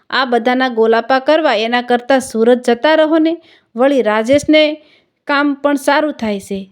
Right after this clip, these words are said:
સુરતમાં તો કેવા જલસા હોય, કશું જ નહીં કરવાનું. એ ફિલ્મ જોવા જવાય, ખમણ ખવાય, ડુમસ જવાય, ઉભરાટ જવાય અને કાંઈ કામ ના હોય તો બરોડાની માર્કેટમાં જવાય.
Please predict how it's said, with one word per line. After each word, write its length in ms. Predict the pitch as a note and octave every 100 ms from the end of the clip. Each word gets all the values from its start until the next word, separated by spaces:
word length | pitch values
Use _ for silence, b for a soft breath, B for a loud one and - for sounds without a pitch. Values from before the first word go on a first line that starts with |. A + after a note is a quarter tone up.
| _
સુરતમાં 540 | - C4 C4 C4 A#3
તો 80 | A#3+
કેવા 340 | A#3+ C#4 F4 F#4+
જલસા 480 | A3+ A#3+ B3 A#3+
હોય, 240 | G#3 G#3 G3+ -
કશું 400 | C4+ C4+ - D#4+
જ 80 | A#3+
નહીં 240 | B3+ B3
કરવાનું. 600 | B3 G#3+ G#3 G3+ G3+ G3 -
એ 300 | B3 C4 B3
ફિલ્મ 400 | B3 B3 A#3+ A#3
જોવા 300 | A3 A3+ A3
જવાય, 540 | A3 A3 A3 G#3+ G#3
ખમણ 440 | G#3 A#3 A#3 A3+
ખવાય, 540 | G#3+ - A3 G#3+ G#3+ G#3+ b b b b
ડુમસ 480 | G#3+ B3+ A#3+ A#3 A#3
જવાય, 500 | A3 A3 G#3+ G#3 G#3 _ b b b b b
ઉભરાટ 480 | - B3 A#3+ A3+ A3
જવાય 500 | G3 A3 G#3+ G#3 G3+ - _ _
અને 200 | C4+ C4+
કાંઈ 300 | B3 C#4 D4+
કામ 280 | D4+ C#4+ C#4
ના 220 | C#4+ D#4
હોય 240 | D#4 C4+ A#3+
તો 160 | A#3+
બરોડાની 540 | A3+ C4 C#4 B3+ A#3 B3+
માર્કેટમાં 680 | A#3+ C#4 D#4 F4+ C#4+ G#3
જવાય. 320 | G3 F#3+ G3+